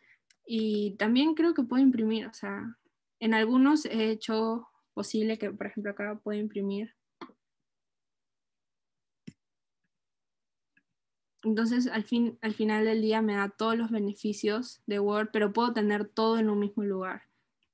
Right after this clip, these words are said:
Entonces, por ejemplo, yo acá tengo mi leyenda de los que son definiciones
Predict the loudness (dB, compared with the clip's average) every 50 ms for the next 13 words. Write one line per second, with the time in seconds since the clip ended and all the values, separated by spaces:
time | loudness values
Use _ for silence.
0 | _ _ _ _ _ _ _ _ -4 -4 0 0 0 0 0 -2 -2 -4 -4 -4
1 | -4 -4 -2 -2 -2 -2 -4 -6 -8 -8 -6 -4 -2 -2 -2 0 0 0 2 4
2 | 4 4 4 4 2 2 2 2 2 2 0 0 0 0 0 0 0 -2 -4 -6
3 | -8 -4 -2 0 0 0 0 0 0 0 0 -2 -2 -2 0 0 0 2 2 0
4 | 0 -2 -4 -12